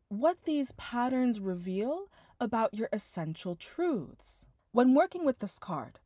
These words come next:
you'll likely revisit recurring themes and dilemmas and choice points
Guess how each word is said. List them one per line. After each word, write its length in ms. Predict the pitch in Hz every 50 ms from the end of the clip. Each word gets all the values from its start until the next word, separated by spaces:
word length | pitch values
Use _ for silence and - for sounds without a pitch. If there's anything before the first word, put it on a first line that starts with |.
| _ -
you'll 260 | 190 233 262 269 262
likely 460 | 262 294 320 349 - - 349 349 320
revisit 560 | 269 262 262 254 208 226 220 214 - 220 208
recurring 680 | 175 180 202 190 - - - 196 180 170 160 156 156 156 _ _
themes 600 | 254 254 262 269 262 262 254 254 254 254 254 -
and 160 | 170 156 160 160
dilemmas 720 | 160 156 151 156 185 220 254 262 254 262 247 240 233 220
and 200 | 185 143 139 147
choice 420 | - - - - 285 285 294 - -
points 560 | - - - 269 254 240 226 220 - -